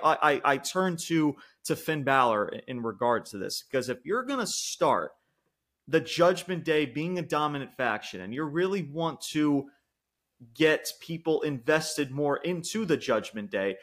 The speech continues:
at this point, with Damian Priest holding on to this briefcase,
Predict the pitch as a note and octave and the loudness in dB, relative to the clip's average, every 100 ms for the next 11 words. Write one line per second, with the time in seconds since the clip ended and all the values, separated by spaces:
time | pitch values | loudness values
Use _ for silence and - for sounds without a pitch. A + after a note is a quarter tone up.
0 | - _ _ D3 E3 - C4+ - - A#3 | -16 _ _ 0 0 0 -2 -2 -2 2
1 | E3+ B2 - - _ _ _ - G3 - | 2 0 -6 -14 _ _ _ 0 0 2
2 | G3 G#3+ G#3 F#3+ - G3+ F#3+ - E3+ E3 | -2 -2 0 -2 -2 -4 -4 -2 -2 0
3 | C#3 E3 E3+ C#3+ C3+ A2 C#3 E3 - G3 | 0 -2 -2 -2 -2 -2 -4 -4 -4 -2
4 | A3+ - - - | 0 -2 -4 -8